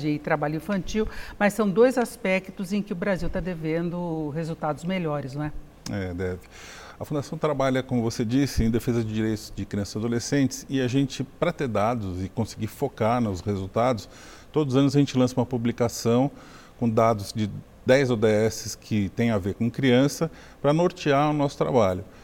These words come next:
Speaker 2: E nós percebemos nessa edição que a mortalidade infantil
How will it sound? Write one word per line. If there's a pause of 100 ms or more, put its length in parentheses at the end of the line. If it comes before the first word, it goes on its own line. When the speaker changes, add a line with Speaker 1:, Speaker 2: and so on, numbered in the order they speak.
(160)
Speaker 2:
E
nós
percebemos
nessa
edição
que
a
mortalidade
infantil